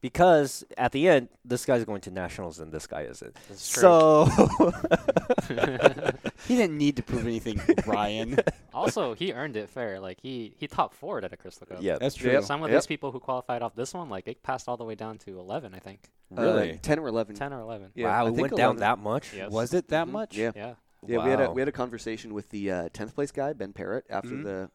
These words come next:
Speaker 4: uh, we went to eat at the same place after the event was, uh, cut to top eight. And, uh, yeah, like, the top eight hadn't even started yet, and he had his invite.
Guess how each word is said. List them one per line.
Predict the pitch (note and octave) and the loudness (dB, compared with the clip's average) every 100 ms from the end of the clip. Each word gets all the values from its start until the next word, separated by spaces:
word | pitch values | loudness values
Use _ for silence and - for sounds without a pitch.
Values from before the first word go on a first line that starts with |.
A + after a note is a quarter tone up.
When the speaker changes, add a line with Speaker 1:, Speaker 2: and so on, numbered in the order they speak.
| - | -14
Speaker 4:
uh, | F2 | -12
we | F#2 | -12
went | F#2+ F2+ - | -12 -14 -16
to | - | -14
eat | G#2+ | -14
at | F#2+ | -14
the | F#2 | -12
same | G2 F#2+ | -10 -10
place | G#2+ G2 - | -6 -6 -6
after | F2 - F2 F2 _ | -10 -10 -14 -14 _
the | G2+ | -12
event | F#2 F2+ G2 | -12 -14 -12
was, | F2 E2 | -14 -12
uh, | E2+ E2 F#2 _ _ _ | -12 -12 -14 _ _ _
cut | - - | -6 -6
to | - | -6
top | G2 F2+ | -10 -6
eight. | G#2 F#2+ _ _ _ _ - | -6 -6 _ _ _ _ -14
And, | F#2+ F#2 F#2 | -10 -10 -8
uh, | F#2 F2+ _ - - | -8 -8 _ -14 -2
yeah, | D#3 - | -2 0
like, | C3+ B2 | -4 -2
the | |
top | - D3 C#3+ | -4 0 0
eight | D3 - | 0 -2
hadn't | B2+ A#2+ | -2 -4
even | A#2 G2+ | -10 -12
started | - G#2 A2 F#2 | -8 -6 -6 -8
yet, | F2+ E2 _ _ - | -8 -10 _ _ -14
and | F#2 F2+ F2 _ _ | -12 -12 -18 _ _
he | G2+ G2 G2 F#2 - _ | -16 -14 -12 -14 -18 _
had | G2+ G2 | -6 -4
his | G2+ | -4
invite. | A2 A#2 D#2+ | -6 -10 -14